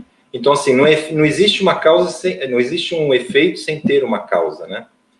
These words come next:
Então, normalmente é o nosso, ainda são as nossas imperfeições, porque nós ainda estamos a caminho, por mais que a gente ainda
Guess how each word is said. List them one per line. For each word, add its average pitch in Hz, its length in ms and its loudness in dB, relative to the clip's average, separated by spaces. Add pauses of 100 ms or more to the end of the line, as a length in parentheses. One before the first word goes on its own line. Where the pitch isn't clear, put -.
(160)
Então, 113 520 0
normalmente 117 500 -2
é - 20 0
o 127 100 -4
nosso, 117 840 2 (720)
ainda 147 340 2
são 185 400 2
as 135 140 0
nossas 131 300 0
imperfeições, 127 800 -8
porque - 280 -10
nós 170 360 2
ainda 170 320 -2
estamos 117 460 -4
a 117 60 -8
caminho, 95 400 -14
por 95 120 -6
mais 117 260 0
que - 80 -8
a 110 40 -8
gente 117 280 -8
ainda 107 540 0